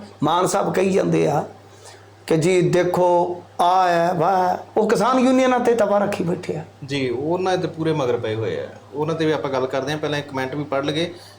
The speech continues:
Speaker 2: ਜੋਰਾਵਰ ਢਿੱਲੋਂ ਜੀ ਕਹਿੰਦੇ ਕਿ ਕੇਂਦਰ ਸਰਕਾਰ ਨੇ ਅਜੇ ਪੰਜਾਬ ਸਰਕਾਰ ਦੀਆਂ ਡੋਰਾਂ ਜਿਹੜੀਆਂ ਢਿੱਲੀਆਂ ਛੱਡੀਆਂ ਹੋਈਆਂ, ਜਦੋਂ ਕਹਿੰਦੇ ਕੱਸੀਆਂ ਉਦੋਂ ਚੀਕਾਂ ਨਿਕਲਦੀਆਂ, ਵੇਖ ਲਿਓ।
Speaker 1: ਮੈਂ ਤੇ ਤੁਹਾਨੂੰ ਦੱਸਿਆ ਸਰ,
Speaker 2: ਹੂੰ।
Speaker 1: ਨਿਬੜ ਲੈਣ ਦਿਓ ਬੰਗਾਲ,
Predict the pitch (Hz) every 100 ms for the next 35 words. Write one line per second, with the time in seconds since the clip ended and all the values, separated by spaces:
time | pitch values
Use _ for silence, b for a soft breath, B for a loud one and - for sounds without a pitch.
0 | - 135 135 151 160 131 131 147 156 151
1 | 156 147 143 143 143 147 135 139 139 147
2 | 147 135 131 131 139 131 135 135 139 127
3 | 123 135 139 156 151 151 123 151 131 120
4 | 120 117 120 117 120 127 127 135 127 123
5 | 131 135 127 127 120 113 123 123 127 135
6 | 120 113 117 131 143 B B B B B
7 | 139 151 156 180 196 170 170 170 202 185
8 | 190 180 - 170 135 - - - - -
9 | - - 165 156 185 170 139 170 180 170
10 | 170 170